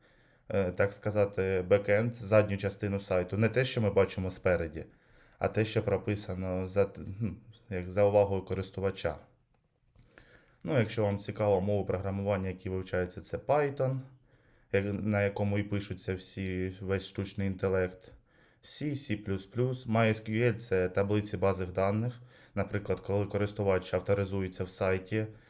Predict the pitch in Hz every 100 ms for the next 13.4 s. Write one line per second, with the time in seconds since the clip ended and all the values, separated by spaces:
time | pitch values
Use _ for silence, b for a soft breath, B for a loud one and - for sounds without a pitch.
0 | B B - 101 101 98 98 95 87 92
1 | 101 110 104 95 - 92 98 92 87 92
2 | 92 - 90 95 92 92 92 101 101 -
3 | 95 92 90 95 98 98 113 110 90 -
4 | 95 90 - 95 92 95 90 B B B
5 | 104 - 87 85 - 76 b b b b
6 | b - 104 98 101 113 107 95 98 98
7 | 101 98 95 95 139 131 101 95 87 -
8 | 92 82 - - - - 90 98 98 -
9 | 95 90 90 90 113 110 90 87 92 87
10 | 92 90 101 98 - 87 90 90 - 87
11 | 85 76 78 - _ _ _ _ _ _
12 | _ - _ _ _ _ 160 151 104 -
13 | 104 147 160